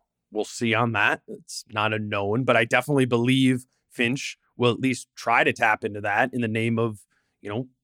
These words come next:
maintaining that ball movement. That was a big tenet of their offense last season. And then, as Gobert said, you, you can't sleep on the value of Cat's shooting that will surround a Gobert and D'Lo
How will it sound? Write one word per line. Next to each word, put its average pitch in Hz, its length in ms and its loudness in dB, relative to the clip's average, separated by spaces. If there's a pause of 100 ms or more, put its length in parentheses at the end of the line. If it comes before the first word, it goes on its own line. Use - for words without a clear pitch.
maintaining 127 600 0
that - 180 -2
ball 175 220 2
movement. 107 340 -2
That 110 160 -2
was 113 140 -4
a 117 60 0
big 104 400 -10 (140)
tenet 107 380 -4
of 113 100 -4
their 107 140 0
offense 110 380 0
last 143 260 0
season. - 300 -20 (1080)
And 156 80 2
then, 165 160 4
as 139 140 0
Gobert 151 340 4
said, 139 300 2
you, 143 160 -4
you 139 100 -4
can't 175 300 -2
sleep 208 340 0
on 135 80 2
the 123 60 0
value 131 340 2
of 117 240 -4
Cat's - 460 -2
shooting 139 680 -4 (260)
that 120 160 0
will 127 100 -2
surround 135 680 2
a 120 100 -2
Gobert 113 680 0
and 117 160 -8
D'Lo 107 560 -2